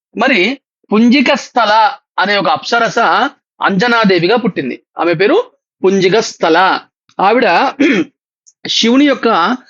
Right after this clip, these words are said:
అష్టమూర్తి స్వరూపమైనటువంటి రుద్రాంశ అంజనాదేవి యొక్క గర్భంలో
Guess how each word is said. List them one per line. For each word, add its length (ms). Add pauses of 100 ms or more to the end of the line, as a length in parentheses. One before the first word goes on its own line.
(180)
అష్టమూర్తి 880
స్వరూపమైనటువంటి 1120
రుద్రాంశ 800 (720)
అంజనాదేవి 880
యొక్క 380
గర్భంలో 840